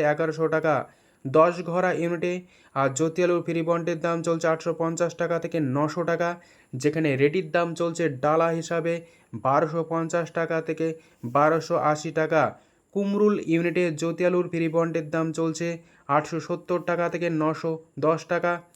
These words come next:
যেখানে রেডির দাম চলছে ডালা হিসাবে তেরোশো টাকা। বৈচি ইউনিটে জ্যোতি আলুর ফ্রি বন্ডের দাম লক্ষ্য করা আছে নশো থেকে নশো কুড়ি টাকা এক্সট্রা সুপার বা ভালো কোয়ালিটি আলু হিসাবে। এই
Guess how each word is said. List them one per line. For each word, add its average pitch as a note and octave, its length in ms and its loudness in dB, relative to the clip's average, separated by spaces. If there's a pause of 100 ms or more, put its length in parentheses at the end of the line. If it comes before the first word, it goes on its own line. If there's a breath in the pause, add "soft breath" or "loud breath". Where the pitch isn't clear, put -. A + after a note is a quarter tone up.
(160)
যেখানে D3 340 0
রেডির D3+ 340 0
দাম E3+ 200 0
চলছে E3 340 -4
ডালা D3+ 280 0
হিসাবে E3 400 -2
তেরোশো D#3+ 440 -2
টাকা। D#3 280 0 (500 soft breath)
বৈচি F3+ 480 2
ইউনিটে F#3 380 -2
জ্যোতি E3+ 300 -6
আলুর F3 220 -2
ফ্রি E3+ 180 -2
বন্ডের E3+ 420 -2
দাম E3 200 0
লক্ষ্য D3+ 300 -2
করা E3+ 220 0
আছে E3 240 -2 (440 soft breath)
নশো D3+ 340 0
থেকে E3+ 200 -4
নশো D#3+ 280 -2
কুড়ি E3+ 280 -2
টাকা E3+ 360 0
এক্সট্রা D#3 360 -2
সুপার D#3+ 360 -2
বা D#3 180 2
ভালো C#3 280 0
কোয়ালিটি E3 320 -2
আলু D#3 180 2
হিসাবে। D#3+ 380 0 (460 loud breath)
এই E3+ 120 0